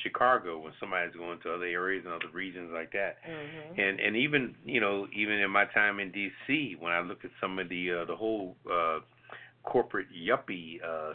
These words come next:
Speaker 1: situation that's come about lately,
Speaker 2: Mm-hmm.
Speaker 1: Uber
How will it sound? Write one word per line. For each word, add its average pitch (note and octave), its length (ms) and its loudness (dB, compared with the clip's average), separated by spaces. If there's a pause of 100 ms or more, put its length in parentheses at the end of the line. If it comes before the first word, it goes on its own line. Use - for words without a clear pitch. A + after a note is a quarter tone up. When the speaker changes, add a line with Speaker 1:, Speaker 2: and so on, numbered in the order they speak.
Speaker 1:
situation F2 500 -4
that's D#2 180 -8
come F2 140 -2
about D#2+ 340 4
lately, D#2+ 380 -4 (180)
Speaker 2:
Mm-hmm. D3+ 600 -8
Speaker 1:
Uber A#2 340 6